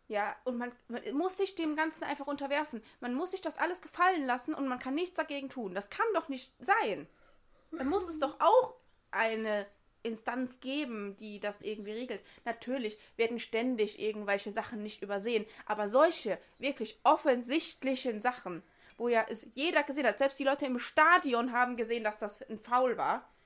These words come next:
Außer der Schiri hat das jeder gesehen. Und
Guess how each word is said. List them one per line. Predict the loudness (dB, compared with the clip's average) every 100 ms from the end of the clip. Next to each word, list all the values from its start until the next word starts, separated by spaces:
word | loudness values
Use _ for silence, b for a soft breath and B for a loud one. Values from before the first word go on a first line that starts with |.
| b b b _
Außer | 2 2 2
der | 0
Schiri | 0 0 0 0 -2 b b
hat | -6 -4
das | -4 -8 -6
jeder | 0 2 2
gesehen. | 0 -2 -4 -4 -6 _ b b b b b b b _ _ _ _ _ _ -4
Und | -2 -4